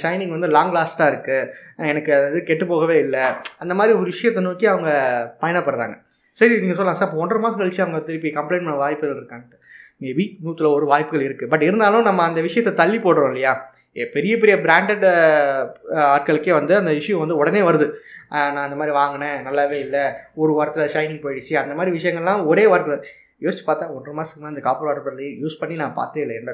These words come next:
காலேஜ் டேஸ்ல எல்லாருமே வச்சிருப்பாங்க ஒரு கெத்து மாதிரி. ஆனா, ஒரு மூணு மாசம் கழிச்சு பார்த்தா அதை வச்சிருக்க கூட மாட்டாங்க. அந்த மாதிரி ஒரு, இது வந்து ஒரு பேட்ச் மாதிரி தான் போயிட்டே இருக்கு அந்த டைம்ல.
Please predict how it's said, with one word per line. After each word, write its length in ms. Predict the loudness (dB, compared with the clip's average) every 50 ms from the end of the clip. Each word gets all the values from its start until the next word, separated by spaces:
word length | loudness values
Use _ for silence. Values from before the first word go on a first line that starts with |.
| -6
காலேஜ் 300 | -4 -4 -2 -4 -4 -6
டேஸ்ல 240 | -8 -8 -6 -4 -4
எல்லாருமே 380 | -2 0 0 0 0 0 -2 -2
வச்சிருப்பாங்க 580 | -2 -4 -4 -4 -4 -4 -4 -4 -6 -8 -8 -10
ஒரு 120 | -10 -12
கெத்து 300 | -12 -12 -12 -14 -14 -10
மாதிரி. 280 | -8 -6 -4 -4 -6 -8 -12 -20 -16 _
ஆனா, 300 | -2 0 2 2 2 2
ஒரு 120 | 2 0 0
மூணு 200 | 0 2 2 2
மாசம் 220 | 2 2 4 2
கழிச்சு 180 | 2 2 0 -2
பார்த்தா 240 | 0 2 2 2
அதை 60 | 2 2
வச்சிருக்க 200 | 0 -2 -2 -4
கூட 140 | -2 -4
மாட்டாங்க. 260 | -4 -4 -4 -6 -6 -6
அந்த 140 | -6 -2
மாதிரி 280 | 0 0 0 0 0 -2
ஒரு, 240 | -2 0 0 2 4
இது 100 | 6 6
வந்து 180 | 6 8 8
ஒரு 100 | 6 6
பேட்ச் 260 | 6 6 4 4 2 2
மாதிரி 240 | 2 2 2 2
தான் 80 | 0 0
போயிட்டே 140 | -2 0 0
இருக்கு 220 | 0 0 0 -2
அந்த 200 | -6 -6 -8 -10
டைம்ல. 200 | -10 -8 -10 -12